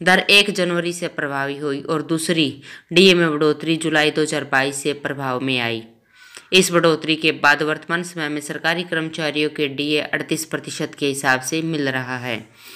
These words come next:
दोस्तों, डीए में कितनी बढ़ोतरी का अनुमान है वो भी हम आप बत-, बताते हैं। मीडिया रिपोर्ट की माने तो डीए और डीआर में अगले साल तीन से पाँच प्रतिशत की बढ़ोतरी हो सकती है।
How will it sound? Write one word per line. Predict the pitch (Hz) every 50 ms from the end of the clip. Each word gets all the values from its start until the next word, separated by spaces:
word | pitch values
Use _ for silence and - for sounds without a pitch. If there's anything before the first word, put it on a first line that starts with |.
| - - - - - - _ -
दोस्तों, | 202 226 240 233 269 254 226
डीए | 208 240 240 233
में | 220 214 208 214
कितनी | - 226 220 220 226 226
बढ़ोतरी | 214 190 185 180 175 175 175 180 190
का | 190 185
अनुमान | - - 160 165 165 170 160 160 165 156
है | 156 143 131 131
वो | - 156 160 156
भी | 160 156 143
हम | 156 151 147
आप | 143 135 135
बत-, | 135 135 - - -
बताते | 139 147 - 147 139 135 139 143 147
हैं। | 143 139 123 117
मीडिया | 127 139 151 147 165 156
रिपोर्ट | 151 151 147 - 147 151 151 - -
की | - 147
माने | 139 139 139 147 147 143
तो | 143 156 156
डीए | 147 143 147 147 151
और | 147 143 135
डीआर | 135 139 139 147 143 143 139
में | 151 156 - -
अगले | 165 156 160 165 175 175
साल | 170 - 175 139 135 139
तीन | 139 - 147 147 156
से | 151 - 151 143
पाँच | 135 - 143 143 151 147 -
प्रतिशत | - - 135 - 139 - 147 139 143 -
की | - 135
बढ़ोतरी | 127 127 131 131 131 131 143 156
हो | 151 165 147 135
सकती | 135 127 117 - - - 123 120
है। | 123 117 107 101